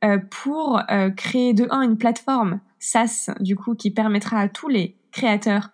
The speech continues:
coachs, talents de créer leur, euh, communauté privée et payante en un clic, mais également une formation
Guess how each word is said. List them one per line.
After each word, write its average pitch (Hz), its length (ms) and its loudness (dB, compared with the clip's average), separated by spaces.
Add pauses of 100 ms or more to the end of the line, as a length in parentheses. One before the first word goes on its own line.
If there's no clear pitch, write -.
coachs, - 440 -2
talents 214 360 2
de 202 140 0
créer 262 300 0
leur, 196 240 2
euh, 175 200 0 (120)
communauté 254 520 2
privée 233 400 2
et 208 60 2
payante 220 500 2
en 196 200 2
un 202 100 2
clic, - 420 -4 (540)
mais 262 160 4
également 240 320 2
une 269 80 2
formation 240 600 0